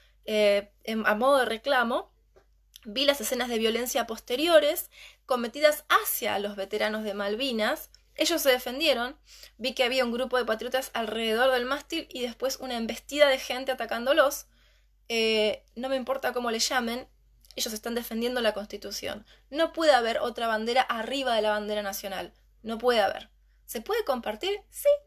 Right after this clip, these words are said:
¿por qué no? Pero en el mástil principal de la plaza, poner la bandera homosexual, del, del, del lobby L G B T I, no.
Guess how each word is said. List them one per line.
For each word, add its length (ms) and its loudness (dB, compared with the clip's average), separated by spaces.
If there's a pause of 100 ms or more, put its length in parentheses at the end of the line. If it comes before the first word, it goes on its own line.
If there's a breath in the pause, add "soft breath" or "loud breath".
(220)
¿por 160 -4
qué 140 -2
no? 220 -2 (280 soft breath)
Pero 260 0
en 120 0
el 100 -2
mástil 300 -4
principal 480 -4
de 80 2
la 160 -2
plaza, 480 -6
poner 260 2
la 80 6
bandera 360 2
homosexual, 600 -2
del, 240 -4
del, 140 -6
del 320 0
lobby 260 6
L 160 0
G 160 -10
B 160 -4
T 240 -6
I, 260 -8 (2000 soft breath)
no. 280 -4